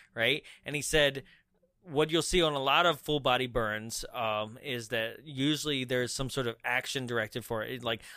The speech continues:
a lot of people don't like to do the, like, "I'm flailing," because at least when you're, like, doing a run forward,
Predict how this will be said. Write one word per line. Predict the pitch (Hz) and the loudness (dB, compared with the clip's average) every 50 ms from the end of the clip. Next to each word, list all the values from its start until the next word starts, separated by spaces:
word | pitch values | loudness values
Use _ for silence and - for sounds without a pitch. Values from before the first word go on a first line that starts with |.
| - | -2
a | - | 2
lot | 143 151 160 | 4 4 4
of | 156 | 4
people | - 170 165 147 151 | 2 0 2 2 0
don't | 143 131 143 139 139 135 131 135 - - - | 2 4 4 4 4 4 2 -2 -4 -10 -14
like | 143 151 139 127 131 - - | -6 0 2 2 2 2 0
to | - | -2
do | 127 117 120 123 123 127 | -2 -2 -2 -2 -2 0
the, | 117 127 117 | 0 0 0
like, | 113 110 107 - - | 0 -2 -4 -4 -2
"I'm | 135 127 131 123 | 0 0 0 -2
flailing," | - - - - 120 110 107 113 117 127 135 143 147 156 156 156 - _ - 147 | -6 -12 -12 -6 -2 0 0 2 2 0 -2 -4 -4 -6 -10 -12 -16 _ -12 -8
because | - 131 113 - 123 123 120 117 113 - - - - - - - - _ _ | -8 -8 -4 0 0 2 2 0 -2 -8 -12 -16 -20 -20 -20 -20 -20 _ _
at | 147 139 147 | -4 -4 -2
least | 143 143 147 156 151 - | -2 -2 0 0 0 -2
when | - 143 143 139 139 | -2 -2 -2 -2 -2
you're, | 135 139 135 127 120 117 - | -2 -2 -2 -2 -6 -12 -8
like, | 135 131 123 120 113 | -6 -4 -4 -4 -2
doing | - 131 131 127 123 | -2 -2 -2 -2 -2
a | 120 113 113 113 113 | -2 -2 -2 -4 -6
run | 113 120 127 131 139 123 123 135 147 147 143 | -6 -4 0 2 4 4 2 2 -2 -4 -8
forward, | 131 - 127 127 127 127 139 156 170 185 190 | -6 -6 -4 -4 -4 -4 -2 -2 -2 -4 -4